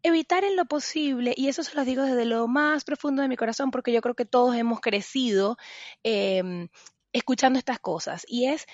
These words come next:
las etiquetas que tienen los padres sobre familiares, amigos o personas cercanas en cuestión de dinero. Es decir, los padres, eh, a veces tenemos experiencias, colocamos una etiqueta, por ejemplo, mi hermano es el que no paga,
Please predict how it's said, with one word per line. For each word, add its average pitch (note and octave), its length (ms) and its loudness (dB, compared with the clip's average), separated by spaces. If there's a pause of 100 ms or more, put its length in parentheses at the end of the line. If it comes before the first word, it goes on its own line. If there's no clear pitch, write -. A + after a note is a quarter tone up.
(140)
las C#4 180 0
etiquetas E4+ 720 -2
que A#3+ 180 -2
tienen G3 320 -2
los F3+ 160 -2
padres D4+ 600 0 (240)
sobre A#3+ 460 4
familiares, G3+ 760 0
amigos A3+ 560 2
o G3+ 100 -2
personas A3 420 -2
cercanas C4+ 600 -2 (120)
en B3+ 140 0
cuestión C#4 360 0
de A3+ 120 0
dinero. E3 460 -4 (460)
Es A#3+ 160 2
decir, A#3 300 0
los A3+ 120 0
padres, C#4 520 0 (100)
eh, G3 220 0
a F#3 40 2
veces F#3+ 280 -2
tenemos F3+ 320 -2
experiencias, B3+ 840 0 (260)
colocamos G3 420 4
una G3+ 160 0
etiqueta, A#3 680 2
por G3+ 160 -2
ejemplo, F#3+ 540 0
mi F#3+ 140 0
hermano F3+ 460 0
es B3+ 340 0 (280)
el F#3 260 -2
que F#3 100 -2
no F3 100 0
paga, F#3+ 460 4